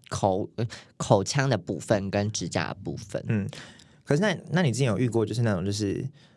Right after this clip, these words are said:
Speaker 2: 呃，来了，就是他可能就是照片给你，
Speaker 1: 嗯。
Speaker 2: 然后来了之后跟你不一样的吗？
Speaker 1: 有啊，上一集
Speaker 2: 上一集刚刚讲了，
Speaker 1: 对，对，对，对。
Speaker 2: 哎，
Speaker 1: 好吧，
Speaker 2: 那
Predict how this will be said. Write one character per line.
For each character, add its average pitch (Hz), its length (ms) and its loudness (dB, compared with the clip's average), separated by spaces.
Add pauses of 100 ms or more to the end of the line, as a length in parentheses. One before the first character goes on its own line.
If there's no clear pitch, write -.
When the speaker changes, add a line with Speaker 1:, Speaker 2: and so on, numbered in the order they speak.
(140)
Speaker 2:
呃， 95 420 0 (100)
来 95 280 0
了， 104 140 0 (320)
就 151 80 2
是 143 320 2 (140)
他 - 140 -2
可 143 100 0
能 95 80 0
就 104 80 0
是 110 240 0
照 117 220 2
片 110 260 -2
给 69 160 -6
你， - 260 -6 (120)
Speaker 1:
嗯。 107 280 0
Speaker 2:
然 104 160 0
后 110 460 0
来 101 160 0
了 101 100 2
之 110 140 0
后 110 80 2
跟 110 120 -2
你 98 100 0
不 95 200 -2
一 87 60 -2
样 85 180 -2
的 - 120 -6
吗？ - 180 -6 (140)
Speaker 1:
有 127 80 6
啊， 123 200 4 (120)
上 - 200 2
一 170 60 6
集 151 140 4
Speaker 2:
上 - 180 4
一 - 40 6
集 175 60 8
刚 156 120 6
刚 147 100 6
讲 113 180 2
了， 135 80 4
Speaker 1:
对， 202 120 8
对， 175 180 8
对， 156 160 6
对。 139 80 4
Speaker 2:
哎， 139 320 4
Speaker 1:
好 147 160 10
吧， 165 80 8
Speaker 2:
那 170 60 10